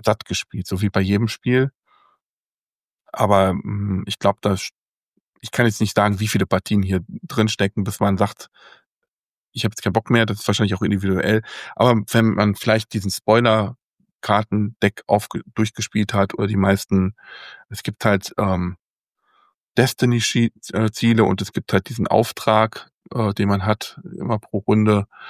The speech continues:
Ja, wenn man halt diesen Destiny-Ziel durchgespielt hat, wenn man diese, äh, Kommentare, die halt dieser, äh, Ver-, dieser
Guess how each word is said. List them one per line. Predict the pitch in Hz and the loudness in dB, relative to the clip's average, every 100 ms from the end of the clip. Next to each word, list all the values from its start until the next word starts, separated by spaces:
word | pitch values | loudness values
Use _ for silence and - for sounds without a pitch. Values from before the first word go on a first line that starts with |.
| - - - _ _ _ _ _ _ - | -18 -20 -20 _ _ _ _ _ _ -12
Ja, | - - | -12 -4
wenn | 120 | 0
man | 107 98 - | 0 0 -2
halt | 101 - | -2 0
diesen | 101 95 | 0 2
Destiny-Ziel | 107 - 107 104 - - 98 - - - _ | 2 2 0 0 -2 0 0 -4 -20 -20 _
durchgespielt | 156 147 120 - - 113 107 | -10 0 0 0 -4 -2 0
hat, | 107 - | 0 2
wenn | |
man | 107 | 2
diese, | 104 110 104 - - - - | 4 4 2 -2 -18 -20 -8
äh, | 113 98 92 85 - - _ _ _ _ _ _ _ | -2 0 0 -2 -8 -18 _ _ _ _ _ _ _
Kommentare, | - 123 117 120 123 135 123 | -2 0 2 2 2 2 0
die | 117 110 | -2 0
halt | 107 - | -2 0
dieser, | 110 104 101 - 101 | 0 2 2 0 -2
äh, | 95 | -4
Ver-, | - 98 - - - | -2 -2 -4 -10 -12
dieser | - 98 98 90 | -8 -4 -4 -6